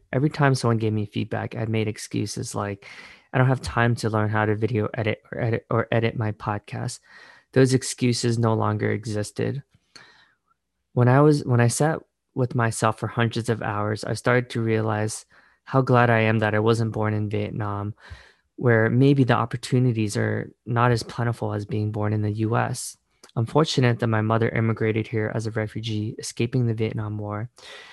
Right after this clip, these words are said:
She told us every day growing up how lucky we were that I got more than one shoe or pair of shoes,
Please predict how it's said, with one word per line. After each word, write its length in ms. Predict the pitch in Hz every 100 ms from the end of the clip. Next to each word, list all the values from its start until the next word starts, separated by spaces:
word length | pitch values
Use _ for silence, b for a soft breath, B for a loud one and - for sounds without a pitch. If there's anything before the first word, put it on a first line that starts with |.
| B
She 120 | - 127
told 260 | 147 151
us 180 | 170 -
every 260 | 123 120 120
day 380 | 113 104 107 - b b b -
growing 300 | 127 120 117
up 100 | 113
how 200 | - 117
lucky 340 | 117 117 117
we 160 | 113 107
were 400 | 110 107 107 -
that 280 | 123 107 104 -
I 160 | 113
got 280 | 117 113 98 _ _ _ _ _ _ _ -
more 300 | 120 117 117
than 260 | 117 110
one 220 | 110 113 110
shoe 520 | - 113 104 98 - _ b b _ -
or 160 | 120 110
pair 240 | 120 107
of 60 | 107
shoes, 420 | - 107 107